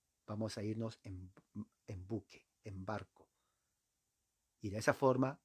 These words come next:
vamos a ir conociendo. Claro, no va a haber máquinas fotográficas, no existe eso en ese tiempo, pero nuestra mente va a ir grabando todo lo que veamos.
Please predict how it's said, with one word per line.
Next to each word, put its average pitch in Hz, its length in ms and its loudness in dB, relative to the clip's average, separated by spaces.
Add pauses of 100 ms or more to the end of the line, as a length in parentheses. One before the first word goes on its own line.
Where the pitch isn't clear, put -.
(100)
vamos 107 280 -6
a 107 60 -4
ir 110 140 -6
conociendo. 104 600 -2 (540)
Claro, 135 320 6 (680)
no 117 260 6
va 135 80 12
a - 20 8
haber 131 240 6
máquinas 113 380 0
fotográficas, 131 680 -2 (840)
no 110 240 4
existe - 560 -2
eso 104 180 -8
en 104 80 -6
ese 101 160 -8
tiempo, 110 340 -6 (680)
pero 170 380 6 (420)
nuestra 135 360 6
mente 123 380 6
va 113 120 4
a - 20 6
ir 120 120 6
grabando 117 500 4
todo 139 260 2
lo 120 140 2
que 110 120 -4
veamos. - 480 -8